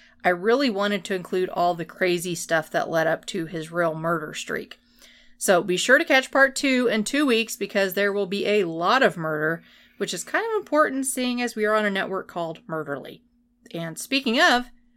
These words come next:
you can find all of our episodes and some other really great true crime podcasts on our network website. It's murder dot L Y, no dot com.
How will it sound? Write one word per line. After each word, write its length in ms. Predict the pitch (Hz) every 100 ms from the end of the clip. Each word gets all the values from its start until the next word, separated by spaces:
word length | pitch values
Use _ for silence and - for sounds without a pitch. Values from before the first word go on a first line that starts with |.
| _
you 120 | 233
can 100 | 226
find 160 | 220 -
all 160 | 226
of 60 | 240
our 100 | 220
episodes 560 | 233 247 220 208 185 185
and 120 | 185
some 160 | -
other 180 | 175 196
really 260 | 180 202 196
great 280 | 180 190 -
true 160 | 196
crime 200 | 185 170
podcasts 460 | 165 180 170 165 -
on 100 | -
our 140 | 175 170
network 380 | 185 - 180 -
website. 480 | 202 208 240 254 - - - _
It's 200 | 180 -
murder 360 | 170 185 202
dot 260 | 185 180 -
L 200 | 160 165
Y, 380 | 160 165 226 262
no 180 | - 151
dot 220 | 147 190
com. 320 | - 175 170